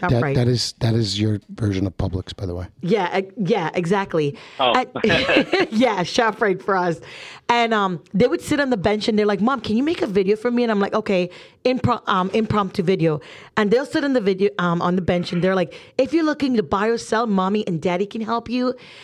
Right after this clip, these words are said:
Speaker 2: And this is their bench. Come sit on their bench, have some tea, have some coffee, and reach out to Mommy and Daddy. And, like, Carlos, I'm talking about no rehearsing, no nothing. I'm not telling them what to say, nothing. It's just them supporting us. And they are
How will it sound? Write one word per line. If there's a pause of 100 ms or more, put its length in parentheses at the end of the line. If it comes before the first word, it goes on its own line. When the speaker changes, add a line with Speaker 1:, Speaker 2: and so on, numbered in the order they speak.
(160)
Speaker 2:
And
this
is
their
bench. (200)
Come
sit
on
their
bench,
have
some
tea,
have
some
coffee, (380)
and
reach
out
to
Mommy
and
Daddy. (360)
And,
like,
Carlos,
I'm
talking
about
no (480)
rehearsing,
no
nothing.
I'm
not
telling
them
what
to
say,
nothing. (360)
It's
just
them (160)
supporting
us. (100)
And
they
are